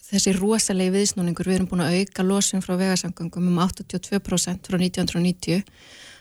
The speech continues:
á meðan Svíþjóð er búið að draga saman um sextán prósent. Og svo ætlum við allt í einu, akkúrat núna, árið tvö þúsund og átján, sem er viðmiðunarárið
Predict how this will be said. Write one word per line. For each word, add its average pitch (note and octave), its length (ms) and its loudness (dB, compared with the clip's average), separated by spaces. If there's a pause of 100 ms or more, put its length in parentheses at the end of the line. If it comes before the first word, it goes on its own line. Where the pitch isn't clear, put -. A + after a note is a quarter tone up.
á - 80 -2
meðan F3+ 440 4
Svíþjóð F#3+ 400 2
er F#3 80 -4
búið F#3 160 0
að - 80 -10
draga F#3 160 2
saman G3+ 420 2
um F3+ 60 4
sextán F#3+ 340 0
prósent. - 460 -10 (380)
Og F#3 100 0
svo G3+ 80 4
ætlum F#3+ 240 0
við E3 80 2
allt - 260 -2
í F#3 60 0
einu, E3 120 2
akkúrat F#3+ 400 -2
núna, F3+ 440 2
árið F3+ 240 0
tvö F#3 140 -2
þúsund - 180 -2
og F#3 80 2
átján, F3 220 -2
sem F3+ 160 2
er F3 100 0
viðmiðunarárið F3 680 2